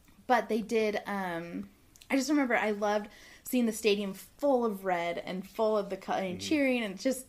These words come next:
Speaker 2: The
Speaker 1: it's a
Speaker 2: rally, that was the year of the Rally Monkey, right?
Speaker 1: Yes, yes.
Speaker 2: Rally
Speaker 1: And it
Speaker 2: Monkey.
Speaker 1: was just, like, so much fun. It was even, you could feel the energy even through the T V. It was
Speaker 2: Yeah.
Speaker 1: really cool.
Speaker 2: That's
Speaker 1: So,
Speaker 2: cool.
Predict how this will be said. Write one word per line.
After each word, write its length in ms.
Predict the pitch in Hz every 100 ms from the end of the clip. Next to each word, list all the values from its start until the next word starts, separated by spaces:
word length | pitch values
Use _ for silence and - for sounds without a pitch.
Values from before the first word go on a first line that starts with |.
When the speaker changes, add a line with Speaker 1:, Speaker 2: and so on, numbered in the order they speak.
| -
Speaker 2:
The 80 | 110
Speaker 1:
it's 80 |
a 20 | 117
Speaker 2:
rally, 160 | 117 113
that 40 |
was 100 | 127
the 60 | 127
year 80 | 127
of 40 |
the 60 | 120
Rally 220 | 120 131
Monkey, 260 | 113 104 101
right? 220 | 98 131
Speaker 1:
Yes, 460 | 190 233 208 185 -
yes. 300 | 208 220 180
Speaker 2:
Rally 160 | 214 208
Speaker 1:
And 140 | 202
it 100 | 208
Speaker 2:
Monkey. 60 | 214
Speaker 1:
was 200 | 214 220
just, 220 | 285 -
like, 280 | 294 302 - - _
so 380 | - - 254 247
much 200 | 220 -
fun. 160 | 190
It 60 | 202
was 140 | 247
even, 200 | 262 269
you 100 | 240
could 140 | 247 247
feel 180 | 254 240
the 80 |
energy 300 | 196 202 180 180
even 160 | 180
through 140 | 185 160
the 60 |
T 160 | 156 175
V. 120 | 147
It 60 | -
was 100 | 170
Speaker 2:
Yeah. 100 | 170
Speaker 1:
really 220 | 165 -
cool. 340 | - - 190 - - -
Speaker 2:
That's 160 | - -
Speaker 1:
So, 160 | 180
Speaker 2:
cool. 100 | -